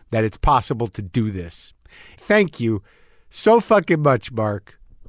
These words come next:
You know, it's like, who cares what, you know, it's like, I fucking get out of my dumb head.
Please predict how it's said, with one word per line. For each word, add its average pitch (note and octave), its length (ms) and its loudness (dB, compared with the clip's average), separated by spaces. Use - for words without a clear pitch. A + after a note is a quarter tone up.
You C3 140 -4
know, A#2+ 140 0
it's A#2 140 -6
like, A#2 200 -6
who E3+ 160 -6
cares B2 480 0
what, - 220 -18
you A#2+ 120 -6
know, B2 60 -4
it's A#2 160 -8
like, G#2+ 160 -8
I - 80 -12
fucking C#3+ 460 -6
get A#2 120 0
out B2+ 180 -2
of A2+ 120 -6
my G2 280 -8
dumb G#2 360 -4
head. F2+ 340 -8